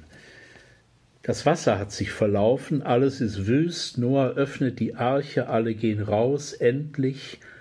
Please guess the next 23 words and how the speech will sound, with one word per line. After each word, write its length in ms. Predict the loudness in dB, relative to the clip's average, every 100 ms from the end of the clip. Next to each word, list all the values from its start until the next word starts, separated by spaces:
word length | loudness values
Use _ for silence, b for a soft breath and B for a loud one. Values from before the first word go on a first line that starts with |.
| B B B B B _
Und 180 | -6 -2
dann 220 | 0 0
heißt 340 | 0 -2 -2 -2
es, 240 | -2 -2
Noah, 440 | 0 2 2 2 0
der 320 | -2 -4 -4
Ackerbauer, 800 | -4 -2 -2 -2 0 0 -2 -6 B B B
begann 380 | -2 0 2 0
und 180 | -2 -4
pflanzte 600 | -4 -4 -4 -8 -6 -4
einen 280 | -2 -4 -4
Weinberg. 720 | -6 -6 -8 -12 -16 -20 -20 -20 _ _ _ _ _ _ _ B B B B
Als 200 | -4 2
wenn 160 | 2 2
es 200 | 0 0
nach 140 | 0
der 180 | 4 2
großen 420 | 4 0 0 -2
Flut 500 | -4 0 2 2 0
nichts 360 | -4 -4 -6 -2
Dringenderes 760 | 4 4 4 2 0 0 -6 -6
gegeben 480 | -2 0 0 0
hätte, 440 | 0 2 2 2